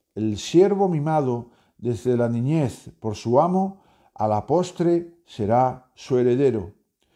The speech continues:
El hombre iracundo levanta contiendas, y el furioso muchas veces peca. La soberbia del hombre le abate, pero al humilde de espíritu sustenta la honra.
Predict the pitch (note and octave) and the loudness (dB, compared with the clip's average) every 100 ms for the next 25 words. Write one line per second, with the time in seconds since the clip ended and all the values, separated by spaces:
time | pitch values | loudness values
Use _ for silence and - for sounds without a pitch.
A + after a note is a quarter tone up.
0 | _ _ G#2 A#2 E3+ G#3+ G#3 G#3+ D#3+ - | _ _ -2 2 2 2 0 2 2 2
1 | F3 F3 E3+ D3 C3+ D3 D3 D#3 D#3+ D3+ | -2 0 0 0 0 -2 -4 -4 -4 -4
2 | F#3 F3 A#2+ F#2 F2+ _ _ _ _ C3+ | 0 0 0 -6 -8 _ _ _ _ 2
3 | C3+ - B2 B2+ F3+ F#3+ G3+ F#3+ C#3+ D3+ | 2 2 0 2 2 2 0 -2 -2 -2
4 | F#3 F#3 E3 A2 A#2 C3 C3+ A#2+ - C3 | -4 -2 -4 -2 -2 -2 -2 -4 -2 -2
5 | B2 - D#2 - _ _ _ _ _ _ | -2 -4 -12 -16 _ _ _ _ _ _
6 | A#2 B2+ - B2 E3 G3 F#3+ D3+ C#3+ E3+ | -2 -2 0 2 4 4 2 2 2 0
7 | F3 E3 D#3 C#3+ D3+ - G2+ E2 _ _ | 0 0 2 2 2 0 -8 -14 _ _
8 | _ _ - C#3 B2+ C3 C3 F#3 A3 G3+ | _ _ -2 2 4 2 2 2 4 4
9 | E3+ B2+ - F3 F3 E3+ F3+ - C3 - | 2 0 -2 -4 -2 -2 -4 -4 -6 -6
10 | C#3+ C#3+ C3 C#3 B2+ C3+ C3+ G#2+ F#2+ F2 | -4 -4 -2 2 2 2 0 -2 -6 -8